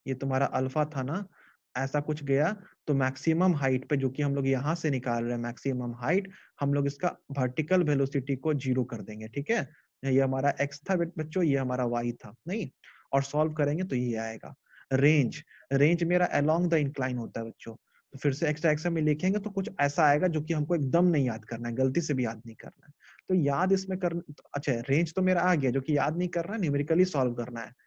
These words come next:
लेकिन रेंज को मैक्सिमम मिनिमम कर सकते हैं। मेरा वेरिएबल क्या है? अल्फा मेरा कांस्टेंट है, जी कांस्टेंट है, यू कांस्टेंट है,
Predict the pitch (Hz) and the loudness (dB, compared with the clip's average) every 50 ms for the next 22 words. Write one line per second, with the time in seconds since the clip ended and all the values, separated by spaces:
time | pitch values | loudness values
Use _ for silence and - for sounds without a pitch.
0 | _ _ _ _ _ _ _ - - 170 180 180 185 220 202 147 123 143 156 196 | _ _ _ _ _ _ _ -2 0 0 2 2 0 -2 0 2 2 4 4 4
1 | 214 196 - 214 196 170 156 151 156 - - 196 202 202 214 214 208 214 214 214 | 2 0 0 0 0 2 2 0 -2 -2 0 0 0 2 2 2 2 2 2 2
2 | 208 214 214 202 202 208 202 196 220 214 - - 233 233 220 208 185 _ _ _ | 2 0 0 0 0 -2 -2 -2 -4 -4 -2 -2 -2 -2 -2 -4 -8 _ _ _
3 | _ _ _ _ _ _ _ _ _ _ _ _ _ - 147 156 160 185 170 165 | _ _ _ _ _ _ _ _ _ _ _ _ _ 0 2 4 6 6 6 6
4 | 160 160 165 175 175 202 208 196 196 202 156 131 117 - 143 151 151 156 190 185 | 4 6 6 6 6 6 4 4 4 4 4 4 2 2 2 2 2 2 2 2
5 | 180 185 185 180 - 160 156 156 156 156 175 165 151 139 139 123 117 117 127 165 | 4 4 2 2 2 0 0 -2 -2 -2 0 0 0 0 0 -2 -2 0 2 2
6 | 180 180 - 160 156 151 151 156 - 160 151 139 143 135 123 123 135 165 185 180 | 2 2 0 -2 -2 -2 -2 -2 -2 -2 -2 0 0 0 2 2 4 2 2 2
7 | - 160 151 151 151 - - 165 156 147 135 139 113 107 | 0 -2 -2 -2 -4 -4 -4 -2 -2 -2 -2 -2 -4 -6